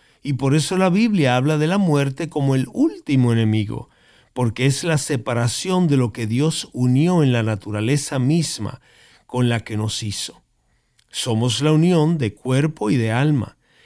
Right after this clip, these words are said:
y la muerte separa el alma del cuerpo. Es una separación de lo que Dios unió. Así que si tienes un teléfono, un celular, por ejemplo,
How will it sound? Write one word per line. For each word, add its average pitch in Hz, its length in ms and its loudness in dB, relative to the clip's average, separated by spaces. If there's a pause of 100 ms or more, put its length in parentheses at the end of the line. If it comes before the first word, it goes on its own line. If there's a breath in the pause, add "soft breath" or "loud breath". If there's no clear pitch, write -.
(120 soft breath)
y 139 100 -2
la 151 140 4
muerte 143 480 2
separa 143 960 -2
el 123 260 -2
alma 165 460 0
del 107 180 -4
cuerpo. - 480 -14 (1300)
Es 131 300 0
una 180 240 4
separación 120 1000 -2 (380 soft breath)
de 110 140 -2
lo 110 160 0
que 107 160 -4
Dios 101 540 -2
unió. 92 500 -6 (880)
Así 139 320 -4
que 135 160 -2
si 95 200 -8
tienes 120 340 -2
un 156 140 0
teléfono, 175 520 0
un 113 80 2
celular, 156 600 0
por 117 160 -2
ejemplo, 139 540 0